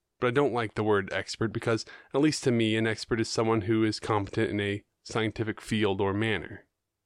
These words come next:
And the expert label doesn't seem an accurate description for those knowledgeable on non-scientific things. I don't call a wise man an expert in wisdom,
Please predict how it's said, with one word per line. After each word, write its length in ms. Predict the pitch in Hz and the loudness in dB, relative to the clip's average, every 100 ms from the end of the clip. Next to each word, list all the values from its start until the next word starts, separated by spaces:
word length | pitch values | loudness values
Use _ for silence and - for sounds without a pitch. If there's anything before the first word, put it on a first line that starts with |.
| _ _ | _ _
And 220 | 131 127 | 2 4
the 300 | 123 120 120 - _ _ - | 4 2 -2 -6 _ _ -4
expert 400 | 143 - 127 - | -4 0 0 0
label 520 | 113 120 113 98 98 | 0 0 0 -2 -2
doesn't 280 | 110 117 123 | 0 0 0
seem 260 | - 135 | 0 0
an 160 | 123 113 | 2 0
accurate 320 | 120 120 120 | 0 0 -2
description 540 | - - 131 - 113 110 | -4 0 0 0 -2 0
for 120 | 113 | 2
those 300 | 107 107 98 | 4 4 4
knowledgeable 480 | 107 104 101 104 107 | 2 2 0 0 0
on 380 | 101 101 101 - - | 2 0 0 -4 2
non-scientific 920 | 139 127 117 - 98 92 - - 95 | 4 4 2 0 0 -2 -6 -8 -8
things. 520 | - - - 113 - - _ _ _ _ _ _ - | -8 -8 -8 -12 -16 -18 _ _ _ _ _ _ -2
I 80 | 139 | 4
don't 200 | 160 151 | 4 4
call 280 | 139 131 | 4 4
a 80 | 123 | 4
wise 320 | 113 110 107 | 4 2 2
man 180 | 104 101 | 0 0
an 160 | 101 - | 0 -2
expert 380 | 98 - 107 - | -6 -2 -2 -2
in 220 | 98 95 | -6 0
wisdom, 580 | 120 110 92 87 127 | 2 2 0 -2 -4